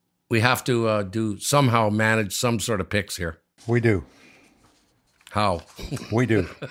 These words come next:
Speaker 2: Well, I think each of us are gonna pick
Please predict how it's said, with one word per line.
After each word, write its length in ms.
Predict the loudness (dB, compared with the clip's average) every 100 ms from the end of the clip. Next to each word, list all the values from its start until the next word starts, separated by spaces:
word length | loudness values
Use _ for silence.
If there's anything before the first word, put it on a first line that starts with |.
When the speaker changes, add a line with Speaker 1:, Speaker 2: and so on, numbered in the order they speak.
| -16 -18 -18 -2
Speaker 2:
Well, 280 | 4 6 6 2
I 80 | 0
think 300 | 2 2 2
each 240 | 0 2
of 80 | 2
us 180 | 2 2
are 60 |
gonna 220 | 4 2
pick 380 | 2 0 0 -2